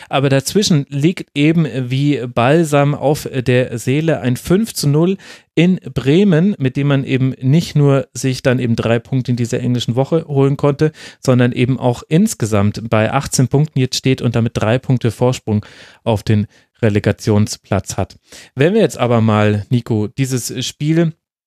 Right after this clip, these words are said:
gegen Leverkusen angucken, muss man da nicht eigentlich auch festhalten, dass Mainz sogar noch mehr aus, äh, dieser englischen Woche hätte herausholen müssen, nicht nur wegen der Überzahl, sondern auch wegen der Chancenverteilung im Spiel gegen Leverkusen?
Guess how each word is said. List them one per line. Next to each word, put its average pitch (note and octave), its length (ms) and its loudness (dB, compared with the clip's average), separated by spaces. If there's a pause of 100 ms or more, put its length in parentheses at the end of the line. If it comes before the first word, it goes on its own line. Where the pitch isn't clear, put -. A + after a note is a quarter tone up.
(360)
gegen C#3+ 240 2
Leverkusen C#3 720 -2
angucken, D#3 580 0 (540)
muss B2 520 2
man G#3 120 4
da F#3 100 2
nicht E3+ 220 0
eigentlich E3+ 300 0
auch D3+ 80 -10
festhalten, E3+ 760 -2 (120)
dass C#3 320 0
Mainz C3 380 0
sogar C3 240 0
noch C3+ 200 -4
mehr C3 440 2
aus, D#3 240 -4
äh, C3 220 -4 (100)
dieser C#3+ 320 0
englischen C#3+ 380 -2
Woche D3 200 0
hätte C3+ 260 0
herausholen B2 680 0
müssen, D#3 240 0
nicht E3 220 0
nur A#2+ 140 2
wegen A2 200 2
der G#2+ 160 0
Überzahl, B2+ 520 -2
sondern B2+ 200 0
auch B2 180 -4
wegen B2+ 200 0
der A#2 140 0
Chancenverteilung D3 1000 -2
im D#3 80 -4
Spiel D#3+ 240 -2
gegen D3+ 180 -2
Leverkusen? D#3 540 -6